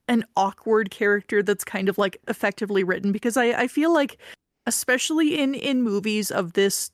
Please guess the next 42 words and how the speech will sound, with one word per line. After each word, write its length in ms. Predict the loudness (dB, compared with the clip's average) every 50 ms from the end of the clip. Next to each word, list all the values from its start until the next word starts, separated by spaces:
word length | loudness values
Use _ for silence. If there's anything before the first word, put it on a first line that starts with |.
| -12
type 360 | -10 -4 0 0 0 0 0 0
and 200 | 2 2 2 0
flavor, 640 | 0 0 0 2 2 0 0 0 0 0 -2 -2
not 160 | 0 -2 0 0
movies, 380 | -2 -6 -4 -4 -6 -6 -6 -6
but, 100 | -4 -2
you 140 | 0 0
know, 80 | 0 0
you 140 | 0 -2 0
know, 260 | 0 0 0 0 -2 _ 0
media 540 | 2 4 4 4 4 2 2 0 0 0 -2
in 140 | -2 -2 -4
this 160 | -4 -6 -8
type, 340 | -8 -6 -4 -4 -4 -4 -6 -12 -20 -20 -20 _ _ -2
that 100 | 0 0
it's 120 | 2 2
like 140 | 0 0 2
there 160 | 2 2 4
is 140 | 2 2 0
this 260 | 0 -2 -2 -2 -2 -6
heavy 340 | -6 -6 -2 0 2 4 4 4
reliance 600 | 4 2 2 2 2 2 2 2 0 0 0 0
on, 60 | 0
like, 180 | 0 0 -2 -6 -18 -10 -4 0
this 180 | 0 0 0
character 460 | 0 2 2 4 4 2 2 0 0 0
is 120 | 0 0 -4 _ 0
awkward, 580 | 0 0 0 0 -2 0 0 0 0 -2 -4 -4 -2
and 140 | 0 2 2
that's 200 | 0 0 -2 -2
really 280 | -2 2 2 2 0
funny. 680 | -2 -8 -10 -4 -2 0 0 -2 -4 -8 -10 -12 -14 _ _ _ _ _ _ _ _ _ _ _ _ _ _ _ _ _ _ -2
But, 240 | 0 0 0 0 -4 _ _ _ _ _ _ _ _ _ _ _ _ _ _ _ _ _ _ _ _ _ _
you 220 | -4 0 0 2
know, 160 | 4 4 2 2
it's 140 | 0 0 0
not 160 | 0 2 2
always, 300 | 2 2 2 0 -2 -2
it 100 | -2 0
doesn't 200 | 0 0 2 2
always 220 | 2 2 2 0
land, 560 | 0 -2 -4 -4 -6 -8 -14 -14 -14 -14 -16